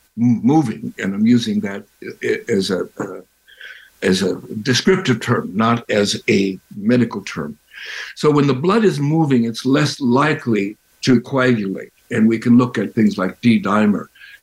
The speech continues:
urokinase, uh, plasminogen activator, I think use that one, and also the plasminogen activator inhibitor. Interestingly enough, in a lot of cases with autoimmune disease, both of them are high.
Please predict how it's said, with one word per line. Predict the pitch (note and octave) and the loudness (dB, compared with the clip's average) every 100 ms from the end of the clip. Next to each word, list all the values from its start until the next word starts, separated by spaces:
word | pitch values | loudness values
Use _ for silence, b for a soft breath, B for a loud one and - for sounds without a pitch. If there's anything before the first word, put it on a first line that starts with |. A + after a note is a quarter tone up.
| - | 0
urokinase, | B2 B2 B2 A#2 A2 G2+ _ _ - | 2 2 0 0 2 -4 _ _ -4
uh, | A2 | -4
plasminogen | - B2+ A2 A2 G2 F#2 G2+ | 0 0 2 2 0 -2 -2
activator, | G#2+ G#2 - G2+ F#2+ F2+ F2 F#2+ | 0 -4 -2 0 0 0 -4 -4
I | |
think | - A2 | -2 -2
use | G#2 A#2+ A2+ | 2 4 4
that | G#2 G#2+ A2+ | 0 -2 -2
one, | F2+ F2 B B B B - | -4 -6 B B B B 0
and | A2 - | 0 2
also | A#2 A#2 A2 - - | 0 2 0 0 -4
the | A#2 G#2+ G#2+ | 0 2 2
plasminogen | - B2 A2 - A2+ G#2 - | 0 -2 -2 -2 0 0 0
activator | G#2+ - G#2+ G2+ G2 | -2 -2 0 2 0
inhibitor. | - G#3+ - D#2+ _ b b - | 2 2 0 -8 _ b b 2
Interestingly | C3+ D3 D3 - B2+ A#2+ A#2+ | 4 4 0 -2 0 2 2
enough, | B2 E3 D3 B2 _ b b - | 2 2 -2 -4 _ b b -4
in | A#2+ | 0
a | A#2 | 2
lot | A#2 D#3+ | 2 2
of | G3+ | 0
cases | G3 C3 A2 G#2+ G2+ | 0 0 0 -2 0
with | A2+ G#2 | 0 2
autoimmune | G#2+ A2 A2+ C#3 C#3+ | 0 0 0 0 -2
disease, | A2+ A2 A2+ | -2 2 2
both | G#2 C3 E3+ G#3+ | 0 0 2 2
of | F#3+ | 0
them | F#3 F3 | -2 -2
are | D#3+ | -2
high. | E3 E3 B2+ | 0 0 0